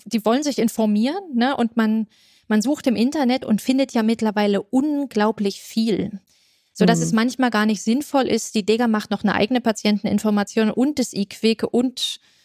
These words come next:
Speaker 1: die Be-, Bertelsmann Stiftung und, ne, also so ganz, ganz viele Sachen. Und manchmal, ähm, versuchen wir tatsächlich direkt zusammenzukommen und eine gemeinsame Patienteninformation rauszugeben oder der eine verlinkt zu dem anderen,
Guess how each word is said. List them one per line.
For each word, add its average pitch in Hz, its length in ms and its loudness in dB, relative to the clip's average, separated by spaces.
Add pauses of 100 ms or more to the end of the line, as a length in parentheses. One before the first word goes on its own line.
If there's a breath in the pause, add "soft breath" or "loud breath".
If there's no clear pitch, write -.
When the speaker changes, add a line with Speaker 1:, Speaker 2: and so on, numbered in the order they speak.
(340 soft breath)
Speaker 1:
die 233 80 4
Be-, 214 260 0
Bertelsmann 214 520 0
Stiftung 226 500 -2
und, 202 200 -2
ne, 208 180 0
also 220 180 0
so 220 160 0 (100)
ganz, 226 220 0
ganz 220 180 2
viele 240 280 0
Sachen. 240 400 -2 (360 soft breath)
Und 214 240 0
manchmal, 262 500 0
ähm, 226 180 2
versuchen 247 320 0
wir 240 80 2
tatsächlich 220 340 -2
direkt 226 300 0
zusammenzukommen 202 680 0
und 185 60 0
eine 208 100 2
gemeinsame 220 540 0
Patienteninformation 190 960 -2
rauszugeben 208 800 -2
oder 208 280 0
der 202 120 0
eine 208 180 2
verlinkt 226 420 0
zu 233 120 -4
dem 220 160 2
anderen, 220 560 0